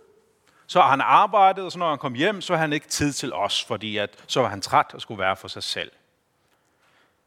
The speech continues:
Altså, jeg var ingenting for ham. Sådan oplevede jeg det. Jeg følte mig glemt af ham. Ikke vildt af ham.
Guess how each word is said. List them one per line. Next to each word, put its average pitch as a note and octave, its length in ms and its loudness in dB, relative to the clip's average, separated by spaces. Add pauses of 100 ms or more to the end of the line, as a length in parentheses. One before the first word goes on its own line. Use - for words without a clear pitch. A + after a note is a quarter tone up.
(300)
Altså, A#2+ 180 0
jeg A#2+ 80 4
var B2 340 2 (880)
ingenting C#3 400 -6
for G2 140 -6
ham. F2+ 240 -8
Sådan A#2+ 200 -6
oplevede A2+ 360 -2
jeg C#2+ 180 -10
det. F#2+ 80 -20 (1900)
Jeg A2+ 80 -8
følte A#2+ 140 -6
mig A2 160 -4
glemt B2 440 -4
af G#2 100 -8
ham. G2 260 -10 (1300)
Ikke A#2 220 -6
vildt B2 300 -6
af E2+ 100 -8
ham. - 160 -16